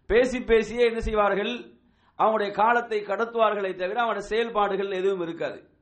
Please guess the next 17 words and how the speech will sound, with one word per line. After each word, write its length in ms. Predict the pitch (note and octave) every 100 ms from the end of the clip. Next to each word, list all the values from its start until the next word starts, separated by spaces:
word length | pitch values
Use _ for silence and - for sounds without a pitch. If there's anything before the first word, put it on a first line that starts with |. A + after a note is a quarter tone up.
| _ _ _ -
"நாங்க 180 | E3+ F3+
அப்படி 240 | F3+ F#3
செஞ்சோம், 420 | F3+ F3+ F#3+ F#3+
இப்படி 180 | F#3 F#3
செஞ்சோம், 280 | F#3 F#3 F#3+
அப்படிப்பட்டவர்கள், 800 | F3 F#3+ F#3 F3+ F#3 G3 G3 F3+
இப்படிப்பட்டவர்கள்" 640 | G3 G3 F#3+ F#3+ G3 G3
என்று 440 | G3+ A#3+ A#3+ - - _ _
பேசி 320 | F#3 A#3+ A#3+
பேசியே 460 | A3+ A#3 A3+ B3 C4+
காலத்தை 400 | A#3+ A#3 G#3 G#3+
கடத்துவார்கள். 600 | G3+ F3+ D#3+ C3 G#2 - _ _ _ _ _ _ _ _ _ _ -
அப்ப 160 | C3
இங்கு 260 | F#3+ C4+ C#4
ரப்புல் 340 | A#3+ A3+ D4
ஆலமீன் 360 | C#4 C4+ B3 A#3
சொல்வது 800 | G3+ A3 A3+ A3+ C#4 C#4+ B3 -